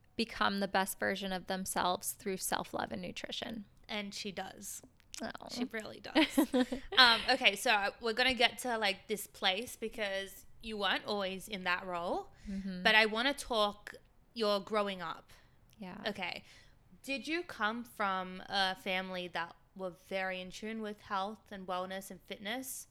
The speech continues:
Speaker 2: or was that something you learnt on your own and found yourself in?
Speaker 1: Yeah, that's such a good question. Um, no, I didn't come from a family who, my health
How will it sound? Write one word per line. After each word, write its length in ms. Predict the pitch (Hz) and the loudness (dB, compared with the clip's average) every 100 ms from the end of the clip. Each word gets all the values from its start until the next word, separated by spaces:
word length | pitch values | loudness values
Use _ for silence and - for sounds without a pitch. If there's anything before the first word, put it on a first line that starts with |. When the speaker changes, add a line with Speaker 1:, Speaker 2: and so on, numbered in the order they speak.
| _ _ _ _ | _ _ _ _
Speaker 2:
or 360 | 208 196 185 185 | 0 2 0 -2
was 160 | 196 180 | -6 0
that 240 | 196 196 | -2 -2
something 480 | 226 208 214 202 190 | -8 -8 -8 -10 -10
you 100 | 185 | -8
learnt 300 | 180 180 180 - | -6 -8 -10 -14
on 140 | 180 | -12
your 180 | 170 - | -10 -10
own 300 | 170 165 170 | -10 -12 -14
and 160 | 185 185 | -14 -12
found 320 | - 175 190 | -12 -12 -14
yourself 360 | 196 180 190 - | -16 -14 -14 -16
in? 240 | - 208 - - - - - - - - - - | -18 -18 -20 -20 -20 -20 -20 -20 -20 -20 -20 -10
Speaker 1:
Yeah, 420 | 208 220 214 175 | -4 -2 -2 -2
that's 260 | 180 - | -6 -6
such 280 | - 190 190 | -6 -6 -10
a 40 | 226 | -12
good 180 | 190 | -12
question. 540 | - 190 190 - 180 180 - | -10 -10 -8 -6 -6 -4 0
Um, 680 | 190 185 185 180 180 185 208 - | 2 2 -2 -4 -6 -8 -8 -4
no, 380 | 190 190 208 190 | 0 2 2 2
I 140 | 185 | 0
didn't 300 | 180 196 208 | 2 -2 -2
come 180 | - 190 | -4 -2
from 200 | 196 190 | -2 -2
a 60 | 190 | -2
family 460 | 190 - 196 196 185 | -2 0 0 -2 -2
who, 440 | 185 180 185 208 - - | -2 -4 -6 -8 -10 -6
my 100 | 202 | -6
health 440 | - 190 196 - | 0 0 0 -6